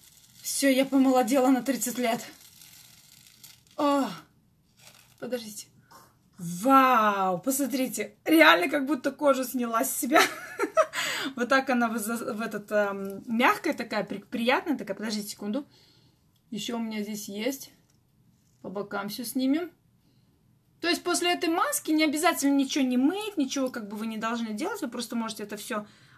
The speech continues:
а, вытереть, да? Я, например, щас возьму салфетку для макияжа и просто подотру по бокам, чтобы оно легко, о, ушло. И всё. И я намажу,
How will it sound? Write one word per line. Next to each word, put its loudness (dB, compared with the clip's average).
а, 2
вытереть, 0
да? 4
Я, 0
например, 0
щас -4
возьму -4
салфетку -4
для -4
макияжа 0
и -6
просто -4
подотру 2
по -4
бокам, 0
чтобы -6
оно -4
легко, -6
о, -2
ушло. -4
И 0
всё. -2
И -2
я 6
намажу, 6